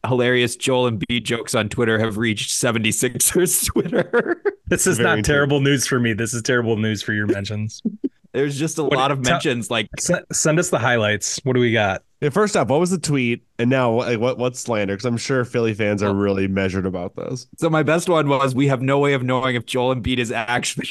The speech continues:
Speaker 1: <laughs> good at basketball."
Speaker 3: Which is a great tweet.
Speaker 1: And so there's, well, there's just a lot of people sending me his stats from the night.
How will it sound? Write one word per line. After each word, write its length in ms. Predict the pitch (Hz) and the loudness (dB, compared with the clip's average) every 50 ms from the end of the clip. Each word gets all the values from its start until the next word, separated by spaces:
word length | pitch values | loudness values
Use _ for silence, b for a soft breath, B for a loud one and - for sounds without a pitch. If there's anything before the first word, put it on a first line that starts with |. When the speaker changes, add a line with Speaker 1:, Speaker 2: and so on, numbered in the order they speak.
| - | -10
Speaker 1:
<laughs> 60 | - - | -4 -2
good 140 | 190 170 | -2 -2
at 80 | - - - | -2 -2 0
basketball." 1000 | 175 165 175 - - - - - - - - - _ _ - - - 165 - _ - 370 - - 403 - - _ _ | 0 0 0 -2 -6 -14 -12 -10 -8 -8 -8 -10 _ _ -4 -2 -2 -2 -4 _ -8 -6 -4 -4 -6 -6 -10 _ _
Speaker 3:
Which 180 | - 151 156 143 | -2 -2 0 0
is 80 | 156 147 | 0 0
a 60 | 147 | 0
great 320 | 151 143 143 131 131 123 123 | 0 0 0 2 0 0 -2
tweet. 280 | - 104 90 85 82 - | -2 -4 -2 -2 -4 -4
Speaker 1:
And 120 | 185 170 | -4 -4
so 80 | 165 190 | -4 -2
there's, 280 | 180 190 202 196 196 - | 0 0 0 -2 -2 -2
well, 160 | 190 180 180 170 | -2 -2 0 0
there's 200 | 160 180 170 151 | 0 -2 -2 -2
just 160 | 180 165 180 | -2 -2 0
a 40 | 175 | 0
lot 160 | 165 160 160 | 2 2 0
of 60 | 160 | 0
people 320 | 139 - 175 160 180 175 | -2 -4 -4 -2 -2 -2
sending 400 | 170 - - 165 151 151 160 160 | -2 -2 -2 -2 -2 0 0 0
me 320 | 165 165 165 165 170 - - _ | 0 0 0 0 -2 -2 -4 _
his 220 | 147 151 160 147 - | -4 -2 -2 -2 -4
stats 540 | - - 156 160 180 151 - - - - - | -4 -2 0 0 0 0 -4 -6 -10 -10 -6
from 220 | - 143 139 139 135 | -2 0 0 0 2
the 60 | 139 | 2
night. 340 | 143 170 185 127 - - - | 2 2 2 0 -2 -6 -12